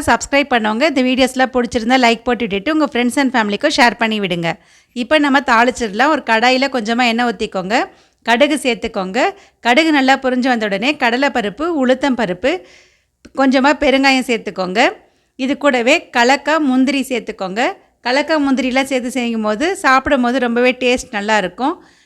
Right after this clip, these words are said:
காரத்துக்கு காஞ்ச மிளகா ரெண்டு கிள்ளி போட்டுக்கோங்க. கருவேப்பிலை சேர்த்துட்டு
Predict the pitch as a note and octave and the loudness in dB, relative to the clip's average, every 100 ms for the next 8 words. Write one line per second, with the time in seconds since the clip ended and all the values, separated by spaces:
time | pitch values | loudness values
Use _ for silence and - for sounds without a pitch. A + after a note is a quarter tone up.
0 | _ B3+ C#4+ E4 A3 B3 D4+ C#4 B3+ C4 | _ 2 2 2 -2 -4 -4 -2 -2 0
1 | C#4+ B3 A3+ B3 A3+ A3 B3+ B3+ B3 B3 | 0 0 0 0 0 -4 -6 -4 -4 -4
2 | A#3 G#3+ G#3 F#3+ B3+ G4 - _ _ - | -6 -6 -8 -4 -4 -4 -10 _ _ -2
3 | B3 D4+ D4+ C4+ B3+ A#3 A3 F#3+ C4 G4 | 2 2 2 -2 -2 -4 -4 -2 -2 -2
4 | - | -6